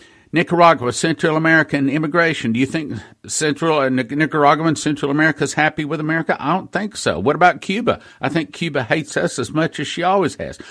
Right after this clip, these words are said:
What about Mexico? I think Mexico has long hated America and that there's been jealousy, eh, for our blessings a long time back. What, um, what Mexico wants is to get back Texas, Arizona, California,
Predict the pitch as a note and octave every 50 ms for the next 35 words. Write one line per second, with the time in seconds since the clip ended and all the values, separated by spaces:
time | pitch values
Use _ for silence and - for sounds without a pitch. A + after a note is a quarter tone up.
0 | - - - C#3 F3 F3+ F3 F3+ F3+ F3+ - E3+ F#3 G3+ G#3 - - - F#3+ F3+
1 | - - F3+ E3+ C#3+ A2+ F2 C#2+ - - - - - - - - - - C3 -
2 | - D3 E3 - - G#2 G#2+ C3 C3 - - C#3+ - - D#3 D#3+ D#3 C#3+ D#3+ C#3+
3 | B2+ C#3 C#3 C#3+ E3 F#3 G3+ G#3 F#3 B2+ G#2+ A#2 G#2 G2+ F#2+ F#2 F2 F2+ G2 F#2+
4 | G2+ A2 - D3+ D3+ D#3 - - - - _ - D3 D3+ D3+ C#3 D3 C#3+ C#3+ D#3+
5 | E3 D#3+ C#3+ B2+ - E3+ E3 D#3+ D3 D3 - _ B2+ A2 - D#3+ E3 E3+ F3 F#3
6 | F3+ E3 - - F3+ F3+ F#3 F#3 - _ _ - - - _ _ _ - C#3 C#3+
7 | C#3+ C#3+ C#3+ C#3 C3+ B2+ B2 B2 - E3+ C#3+ C#3 C#3 C3 D#3+ E3 E3 - - F3
8 | D3+ A#2+ C3 C3 C#3+ D3+ F3 G3 G#3 G#3+ G#3 G3+ G3 - - D#3 D3 C3 A2+ G#2
9 | G#2+ - - D3 D3 C#3+ - C3 C3 C#3+ D3 D#3 C#3 - C#3+ C3+ D3 D#3 E3+ F#3+
10 | D#3+ - - F3 - - D#3+ D3+ B2+ C3 D3 D#3 E3 D3 - - D3 B2+ - -
11 | C3 C3+ D#3 - - C#3+ C#3 - - - - D3 D3 - - D#3 C3 - - C#3
12 | D3 D3 D#3 B2+ D3 D#3 D#3 D3 C#3+ - - C#3+ D3 D3+ D3 D3 - D3 D3 D3
13 | D3 D3 D3